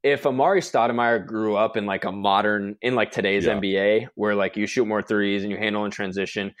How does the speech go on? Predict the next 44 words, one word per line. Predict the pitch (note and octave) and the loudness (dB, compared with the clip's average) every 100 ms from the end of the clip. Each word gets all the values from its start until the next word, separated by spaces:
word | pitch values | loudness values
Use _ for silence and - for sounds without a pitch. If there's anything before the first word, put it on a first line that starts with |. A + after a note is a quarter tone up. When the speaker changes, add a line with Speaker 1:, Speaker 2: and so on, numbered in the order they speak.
| - - | -16 -2
Speaker 1:
just | G3 | 2
in | A#3 | 2
terms | G3 F3 D3+ | 2 2 2
of, | |
like, | C#3 B2+ | 2 2
what | A2+ A2+ | 2 0
he | A2 F#2+ | 2 0
does, | G2 F2+ F#2 | -2 -2 -4
right? | G#2+ G#2 G#2+ | -2 0 2
Like, | G#2+ - _ | -2 -4 _
he's | - C#3 C#3+ | -2 0 0
an | |
aggressive, | B2 F#2 A2+ A2+ A#2+ B2 - D#3 D#3+ C#3 - _ | 0 -2 -2 2 2 2 2 2 2 -6 -18 _
athletic | G2+ G#2 A2 A2 A2+ A#2+ C#3 - - _ _ | 0 0 -2 0 2 2 0 -4 -18 _ _
scorer | - - - B2+ A#2+ G#2 F#2 F#2+ A#2 _ _ | -12 -10 -4 0 2 2 0 -2 -6 _ _
who | B2 | -2
doesn't | A2+ B2+ B2 B2 | 2 2 0 0
really | B2+ B2+ A#2+ A2+ G#2+ A2 - | 2 4 4 2 0 -6 -14
make | A#2 B2 A#2+ | -2 -2 2
others | A#2+ A#2 A2 | 2 2 0
better | G#2+ A2+ C#3 C#3+ | 0 2 4 2
and | A#2+ | 2
doesn't | A2+ G#2+ A2 | 0 0 -2
really | G#2 F#2+ | -2 -4
guard, | E2+ F2 - - _ | -4 -6 -8 -14 _
you | - G#2+ | -8 -2
know? | G2+ A2+ C3+ - | -2 -2 -6 -4
But, | B2+ A2 | 0 2
like, | A2 G#2 - _ _ | 2 0 -4 _ _
he's, | C3 A#2+ | -2 -2
his, | A#2+ C3 A#2 | 0 -2 -2
his | A#2 A#2+ A#2 | -2 0 0
explosiveness | G#2+ - D3 D3+ D3+ D3 C#3 | -2 -2 2 2 2 0 0
can | - B2+ | -2 -2
put | C#3+ | -2
pressure | C3+ B2+ C#3 | 2 0 0
on | B2 | 0
the | A#2+ | 0
rim. | B2 A#2+ | 0 -2
He's | A2 | -4
an | G2 | -4
unbelievable | A#2 C#3 B2+ A#2+ A2 A2 | -2 2 2 2 4 4
offensive | A#2+ A2+ G#2+ | 2 -2 -4
rebounder. | G2 A2 A2 G#2+ G#2+ G#2+ | -2 0 0 0 0 0